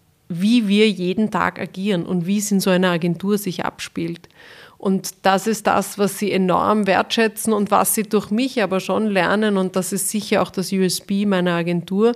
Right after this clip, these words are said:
ist einfach unser Kreat-, unsere kreative Herangehensweise an das Thema Event. Events gibt's viele, Tausende. Eventagenturen gibt's viele. Und wie du sagst,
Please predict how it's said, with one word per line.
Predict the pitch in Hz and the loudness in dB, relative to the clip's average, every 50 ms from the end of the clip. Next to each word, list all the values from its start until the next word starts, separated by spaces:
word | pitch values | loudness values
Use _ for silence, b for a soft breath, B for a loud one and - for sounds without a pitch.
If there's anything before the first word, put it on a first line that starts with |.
| B B B B B B B B B B B - | B B B B B B B B B B B -2
ist | 220 214 185 - | 0 0 2 2
einfach | - - 180 185 175 - - 196 180 - | 0 0 0 0 0 0 0 -2 -2 0
unser | - 190 196 185 180 190 185 175 | 0 0 2 2 2 2 0 0
Kreat-, | 180 180 - 180 180 180 180 180 175 180 - - | 0 -4 -4 -2 2 2 2 2 0 -2 -4 0
unsere | 220 196 190 190 170 | 2 2 2 2 0
kreative | - - 185 185 175 175 - 220 214 214 202 | -2 -2 0 0 0 0 0 0 2 4 2
Herangehensweise | 180 165 170 165 160 160 165 175 185 190 175 165 156 156 160 160 - 165 160 - - 156 156 170 - - | 2 2 0 -2 0 2 2 2 2 0 0 0 0 0 0 0 2 0 2 2 0 0 0 -2 -2 0
an | - 170 180 180 180 | 0 2 2 2 2
das | 175 170 156 - - | 0 0 -2 -2 -4
Thema | - 165 180 165 165 170 165 160 | -4 -2 -2 0 0 0 -2 -2
Event. | - - 165 151 156 160 175 - - - - - - - _ _ _ _ - | -4 -4 -4 -4 -4 -4 -4 -4 -6 -8 -10 -14 -20 -20 _ _ _ _ -4
Events | - 202 160 180 175 190 220 214 - - - | -2 0 2 2 2 2 2 0 -2 -4 -4
gibt's | 202 175 - - - - | -6 -6 -6 -6 -10 -10
viele, | - - - 175 170 - - - - - - _ | -10 -8 -6 -6 -4 -4 -4 -6 -8 -10 -14 _
Tausende. | - - 165 175 190 185 190 180 165 156 - - - B B B B B B B | -12 -6 -4 -2 -2 -2 -2 -4 -4 -4 -6 -8 -12 B B B B B B B
Eventagenturen | B 170 156 170 175 170 - - 165 165 180 175 175 - 196 240 269 254 208 180 160 | B -2 0 0 0 0 -2 -2 -2 0 -2 -2 -2 0 4 4 6 6 6 4 0
gibt's | 180 170 - - - - | -4 -8 -10 -10 -12 -12
viele. | - - 190 185 190 190 165 151 - | -8 -6 -4 -4 -2 -2 -2 -2 -2
Und | - 165 160 | -4 -4 -4
wie | 185 | -2
du | 175 175 | -2 -2
sagst, | 165 - 190 202 208 - - - | -2 -2 -2 -2 -4 -4 -10 -18